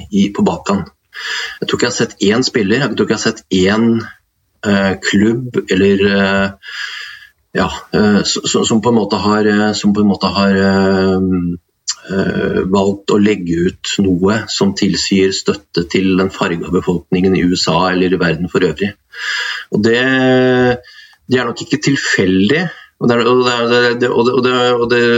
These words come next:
er liksom litt av bakteppet her for, eh, disse posteringene som frøken Katai, eller fru Katai da i sin tid, eh, eller nylig gjorde.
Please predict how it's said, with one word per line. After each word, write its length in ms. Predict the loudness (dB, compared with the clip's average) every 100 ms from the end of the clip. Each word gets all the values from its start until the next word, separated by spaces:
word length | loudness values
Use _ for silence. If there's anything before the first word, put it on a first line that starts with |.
| 2 2
er 140 | 0 -4
liksom 200 | -2 -2
litt 280 | -2 -4 -4
av 140 | -2
bakteppet 600 | 0 -2 -4 -6 -4 -4
her 260 | -2 -2 -4
for, 200 | -2 0 0
eh, 540 | -4 -12 _ -6 -2
disse 240 | 0 -2 -2
posteringene 640 | -4 -2 0 0 2 0
som 360 | 2 0 0 -4 -8 -12 -10 -8 -10 -6
frøken 440 | -2 0 0 0 -2
Katai, 520 | -2 -4 -2 0 0 -2
eller 140 | -2 0
fru 180 | 0 0
Katai 380 | -2 0 0 2
da 280 | 2 2 0
i 40 | 0
sin 200 | 0 0
tid, 260 | 0 -2 0
eh, 280 | 0 2 0
eller 260 | 0 0
nylig 260 | 2 2 2
gjorde. 220 | 0 -4